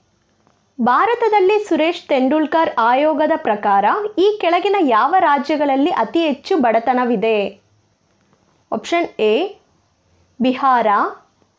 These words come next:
ಆಪ್ಷನ್ ಬಿ ಪಶ್ಚಿಮ ಬಂಗಾಳ, ಆಪ್ಷನ್ ಸಿ ಅಸ್ಸಾಂ, ಆಪ್ಷನ್ ಡಿ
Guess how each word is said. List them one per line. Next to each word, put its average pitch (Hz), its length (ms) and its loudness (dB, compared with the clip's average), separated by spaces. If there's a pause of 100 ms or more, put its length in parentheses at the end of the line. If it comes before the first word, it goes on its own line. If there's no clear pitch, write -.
(200)
ಆಪ್ಷನ್ 247 500 0
ಬಿ 233 420 -2 (1500)
ಪಶ್ಚಿಮ 359 480 -2
ಬಂಗಾಳ, 214 560 2 (760)
ಆಪ್ಷನ್ 370 400 -2
ಸಿ 262 520 -2 (1160)
ಅಸ್ಸಾಂ, 233 600 -2 (400)
ಆಪ್ಷನ್ 285 500 0
ಡಿ 226 400 -2